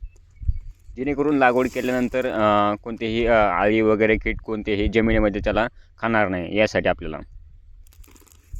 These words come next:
बीज प्रक्रिया झाल्यानंतर, अ, थोड्या, त्याला थोडंसं सावलीमध्ये वाळून द्यायचं आहे. अ, नंतर आपल्याला त्या टोकन यंत्राच्या साहाय्याने किंवा तुम्ही ट्रॅक्टरच्या साहाय्याने पेरणी करू शकता. पण शक्यतो होईन तोपर्यंत टोकन यंत्राच्या साहाय्यानेच करा,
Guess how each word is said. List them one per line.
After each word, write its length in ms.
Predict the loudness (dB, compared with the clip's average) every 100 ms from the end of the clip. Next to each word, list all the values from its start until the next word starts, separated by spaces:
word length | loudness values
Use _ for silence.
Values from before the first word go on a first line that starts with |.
| -12 -8
बीज 160 | -8
प्रक्रिया 360 | -6 -6 -2 0
झाल्यानंतर, 560 | 2 2 0 2 2
अ, 120 | 4 2 0
थोड्या, 300 | 2 2 2
त्याला 240 | 0 -2 0
थोडंसं 280 | -2 -2
सावलीमध्ये 560 | 2 2 4 4 4 4
वाळून 300 | 6 6 4
द्यायचं 260 | 2 4 4
आहे. 220 | 4 0 -6 -16 -16 -10
अ, 80 | -6
नंतर 340 | -2 -2 0
आपल्याला 280 | 0 0 -2
त्या 140 | 0 -4
टोकन 280 | -4 -6
यंत्राच्या 280 | -6 -2 -4
साहाय्याने 340 | 0 2 2 0
किंवा 280 | -2 -2
तुम्ही 240 | 0 -2 -4
ट्रॅक्टरच्या 460 | -6 -8 -8 -6
साहाय्याने 340 | 0 2 2 0
पेरणी 320 | -2 -4 -2
करू 200 | -2 -4
शकता. 300 | -6 -8 -8
पण 120 | -8
शक्यतो 420 | -4 -4 -2 -2
होईन 220 | 2 2 2
तोपर्यंत 340 | 0 -2 -2
टोकन 240 | -2 -2 0
यंत्राच्या 400 | 0 0 0 0
साहाय्यानेच 460 | 2 4 2 0
करा, 240 | -2 -2